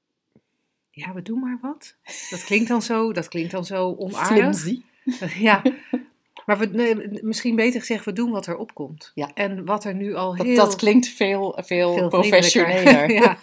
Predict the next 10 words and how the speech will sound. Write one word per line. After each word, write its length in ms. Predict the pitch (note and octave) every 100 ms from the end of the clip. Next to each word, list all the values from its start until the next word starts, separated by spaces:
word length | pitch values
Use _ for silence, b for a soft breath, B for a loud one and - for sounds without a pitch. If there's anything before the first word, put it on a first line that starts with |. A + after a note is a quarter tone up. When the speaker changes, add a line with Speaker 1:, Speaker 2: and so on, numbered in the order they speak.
| b b b b b
Speaker 1:
Wat 240 | - G#3 A3+
er, 260 | A3 A3
wat 200 | F#3 A3
er 120 | A3 G#3
nu 220 | A#3 A#3
al, 480 | F#3+ F#3 F3+ F3+ -
al, 600 | - F#3+ F3 E3+ D#3+ - F3
eh, 300 | D#3+ E3 D#3+ D#3
drieënhalf 560 | F3 F#3 F#3 F3+ E3
jaar 360 | F#3 E3+ D#3 D3+